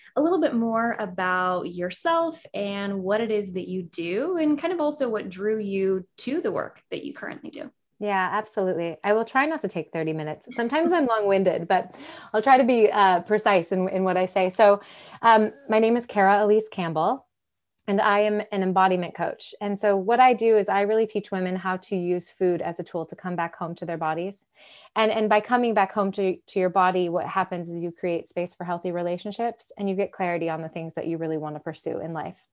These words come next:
Speaker 2: right? So a lot of my work is really about teaching women how to come home to themselves
Speaker 1: Mm-hmm.
Speaker 2: and reawaken that, that deep intuition that's inside of all of us.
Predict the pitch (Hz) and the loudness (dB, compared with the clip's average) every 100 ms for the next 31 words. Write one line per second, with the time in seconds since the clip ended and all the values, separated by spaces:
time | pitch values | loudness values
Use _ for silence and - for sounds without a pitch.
0 | - 185 202 - _ - _ - 208 190 | -4 -2 -2 -4 _ -20 _ 2 6 6
1 | - _ _ _ 220 220 233 254 226 202 | 2 _ _ _ 2 6 8 8 4 2
2 | 185 196 196 190 185 185 208 226 202 175 | 4 4 2 0 -2 2 4 6 4 2
3 | 180 190 185 180 175 180 180 175 180 - | 0 -4 -4 -4 -2 -2 -2 -4 -8 -8
4 | 185 175 170 - 202 202 185 185 208 220 | -4 -2 -4 -4 -4 -2 -4 -4 -4 -4
5 | - 240 285 - _ _ - 233 - 202 | 0 0 0 -4 _ _ -16 -14 -4 0
6 | 208 226 202 202 208 202 180 165 - 170 | 6 6 6 4 4 0 0 -2 -4 -4
7 | 165 170 208 214 196 185 180 175 175 165 | -4 -4 -4 -2 -2 -2 -4 -6 -6 -8
8 | 156 175 175 165 160 151 151 156 95 185 | -8 -10 -6 -4 -4 -2 -4 -4 -6 -10
9 | - | -14